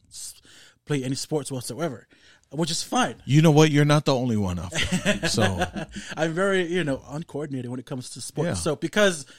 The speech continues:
Speaker 1: I just wasn't around that type of environment,
Speaker 2: Yeah.
Speaker 1: uh, at home. So yeah, that's just how it was for me, just growing up in Samoa in a creative home, and it kinda, like,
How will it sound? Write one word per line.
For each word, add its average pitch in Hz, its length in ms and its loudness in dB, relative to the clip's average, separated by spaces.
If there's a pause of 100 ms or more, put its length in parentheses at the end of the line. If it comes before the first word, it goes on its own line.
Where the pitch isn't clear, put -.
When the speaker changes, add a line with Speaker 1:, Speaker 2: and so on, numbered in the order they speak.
(160)
Speaker 1:
I 156 60 -8
just 190 160 -8
wasn't 156 300 -2
around 127 320 -2
that 120 240 -8
type 123 160 -10
of 113 100 -8
environment, 127 540 -10
Speaker 2:
Yeah. 143 200 0
Speaker 1:
uh, 139 220 -4
at 139 140 -8
home. 139 320 0 (720)
So - 140 2
yeah, 220 280 6
that's 202 300 2
just 208 220 -6
how 202 240 4
it 175 120 -2
was 160 460 2
for 160 160 -4
me, 160 320 -2
just 165 180 -10
growing 160 200 -2
up 156 120 -6
in 156 60 -8
Samoa 156 500 -2 (120)
in 175 320 -2
a 147 100 -4
creative 156 580 -2
home, 143 320 -4
and 139 80 -4
it 131 120 -6
kinda, 139 260 -4
like, 123 380 -8